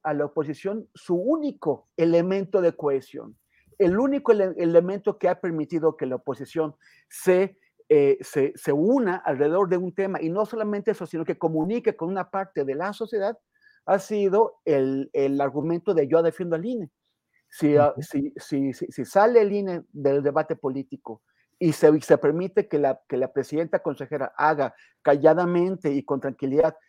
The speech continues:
Speaker 1: las reformas necesarias, yo creo que se le hará un favor al ine y le quitarán también un argumento político a la oposición.
Speaker 2: Bien, Temoris, gracias. Eh, Arturo Rodríguez, ¿qué opinas?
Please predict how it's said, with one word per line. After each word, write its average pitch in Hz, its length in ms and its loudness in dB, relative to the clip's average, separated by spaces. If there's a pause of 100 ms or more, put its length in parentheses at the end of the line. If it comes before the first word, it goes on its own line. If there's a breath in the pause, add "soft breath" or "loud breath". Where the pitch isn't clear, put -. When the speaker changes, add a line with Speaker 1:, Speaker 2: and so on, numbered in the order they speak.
(140)
Speaker 1:
las 131 200 -2
reformas 165 380 0
necesarias, 165 680 -2 (260 soft breath)
yo 147 160 2
creo 160 180 4
que 156 80 -4
se 143 140 -6
le 131 80 2
hará 156 240 2
un 160 120 -2
favor 151 380 2 (480)
al 185 160 2
ine 208 340 0
y 208 100 -4
le 220 140 0
quitarán 165 520 -4 (240)
también 151 560 0
un 151 240 -2
argumento 135 400 -4
político 120 400 -8
a 113 40 -6
la 113 40 -8
oposición. - 420 -16 (640 loud breath)
Speaker 2:
Bien, 123 560 6
Temoris, 147 480 8
gracias. 170 800 6 (360 loud breath)
Eh, 156 760 8
Arturo 214 400 6
Rodríguez, 208 460 4
¿qué 202 100 0
opinas? 208 600 2